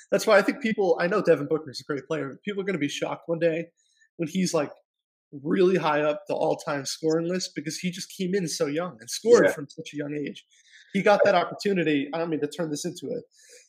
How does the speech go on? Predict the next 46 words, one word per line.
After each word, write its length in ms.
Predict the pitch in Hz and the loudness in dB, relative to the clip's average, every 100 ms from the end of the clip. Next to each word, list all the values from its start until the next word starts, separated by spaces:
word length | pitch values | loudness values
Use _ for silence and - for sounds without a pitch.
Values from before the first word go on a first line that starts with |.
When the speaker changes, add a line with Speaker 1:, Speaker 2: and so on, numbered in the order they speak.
| _ | _
Speaker 1:
Devin 220 | 185 156 143 | 2 2 4
Booker 240 | 208 180 | 4 4
discussion, 480 | 143 - - - 139 | 0 -4 -10 -12 -6
but 120 | 151 160 | -2 0
he, 160 | 185 | 0
he 180 | 175 190 | 0 4
got 220 | 208 202 | 6 6
that, 240 | 185 147 143 | 4 2 -2
he 80 | |
got 120 | 202 185 | 0 2
an 80 | |
opportunity 640 | 175 170 156 190 175 151 143 | 2 0 -2 0 2 2 2
to 100 | 147 | 0
score 400 | - 165 165 139 | -2 2 4 2
on 140 | 135 | -2
these 180 | 139 131 | -6 -2
bad 380 | 165 151 151 147 | 0 2 0 0
Suns 400 | 180 170 151 - | 0 2 0 -4
teams 300 | 143 131 135 | -6 -6 -6
at, 80 | - | -6
like, 140 | - | -6
nineteen 440 | 147 160 147 165 147 | -2 -2 -2 -4 -4
years 200 | 135 139 | -4 -4
old. 320 | 147 139 131 _ _ - - _ _ _ - | -4 -4 -10 _ _ -20 -20 _ _ _ -2
Um, 440 | 156 135 135 135 - | 0 0 -4 -8 -4
and 100 | 160 | 0
now, 240 | 151 160 | 2 2
you 120 | 180 | 2
know, 120 | 143 | 0
now 220 | 143 160 160 | 4 4 4
he's 120 | 156 | 4
actually 340 | 147 - 151 | 0 -2 -8
turned 240 | - 160 156 | -4 -2 -2
into, 220 | 147 151 | -2 -4
like, 200 | 135 - | -4 -6
a, 60 | 139 | -6
a 180 | 135 - - | -6 -8 -4
great 280 | 151 143 - | -2 -2 -2
N 100 | 165 | -2
B 160 | 147 139 | 0 0
A 60 | 135 | -2
player. 320 | 147 135 127 | -6 -8 -10
So 160 | - 135 | -8 -4
he's 180 | 180 | -2
gonna 200 | 190 175 | 0 0
be, 180 | 151 254 | 0 0